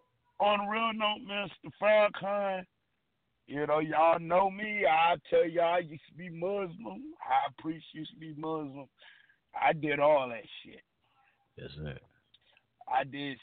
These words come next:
Speaker 1: Sunni Islam, did Nation Islam. Not under Farrakhan, but under another brother who was, who, uh, fought, claimed fought teacher of the Honorable Elijah Muhammad.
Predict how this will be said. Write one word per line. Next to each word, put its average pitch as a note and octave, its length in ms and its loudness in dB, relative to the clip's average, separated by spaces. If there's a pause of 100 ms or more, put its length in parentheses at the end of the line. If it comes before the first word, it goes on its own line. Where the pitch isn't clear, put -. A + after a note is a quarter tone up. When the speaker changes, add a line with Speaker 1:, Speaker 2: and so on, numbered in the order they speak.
Speaker 1:
Sunni E3 340 -4
Islam, D3 580 -2
did D3+ 220 -6
Nation C#3+ 420 -8
Islam. A#2+ 560 -4
Not C#3 300 4
under C3+ 160 -6 (120)
Farrakhan, D3+ 640 2
but C#3 120 2
under C#3+ 260 4
another C#3 460 0
brother B2 260 -4
who C3 160 -12
was, C3 100 -18 (1000)
who, C3+ 260 0
uh, A#2 240 0 (200)
fought, C3+ 300 6 (420)
claimed E3 520 4
fought B2+ 260 -2 (100)
teacher B2+ 280 -8
of A#2+ 60 -8
the B2 60 -8
Honorable B2 440 -6
Elijah B2 380 -8
Muhammad. A#2 260 -8